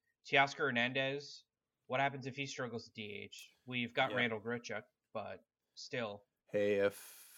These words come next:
Speaker 2: if one or two of Semien, Biggio, or Bichette gets hurt, we need somebody who can play a middle infield position. So he'd be a guy that gets, that could be a call up.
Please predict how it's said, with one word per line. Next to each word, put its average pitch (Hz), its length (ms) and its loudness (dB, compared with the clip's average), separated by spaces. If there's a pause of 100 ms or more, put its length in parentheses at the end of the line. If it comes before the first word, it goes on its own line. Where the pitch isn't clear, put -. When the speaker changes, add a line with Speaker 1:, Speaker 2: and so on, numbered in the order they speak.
(340)
Speaker 2:
if - 300 2
one 110 540 4 (100)
or 107 280 6
two 117 500 -2
of 101 380 2 (320)
Semien, 110 840 0 (240)
Biggio, 107 580 4
or 101 120 4
Bichette 104 580 0 (480)
gets 107 240 0
hurt, 113 420 0
we 107 180 -2
need 104 220 -4
somebody 104 360 -4
who 101 140 -6
can 104 120 -8
play 101 200 -2
a 101 40 -2
middle 101 240 -4
infield 101 400 -8
position. 104 540 -6
So 98 400 -6
he'd 104 100 -12
be 104 120 -6
a 98 40 -4
guy 98 200 -2
that 107 120 -2
gets, - 300 -14 (240)
that 104 140 -6
could 104 160 -6
be 101 80 -6
a 101 60 -4
call 101 260 -2
up. - 140 -6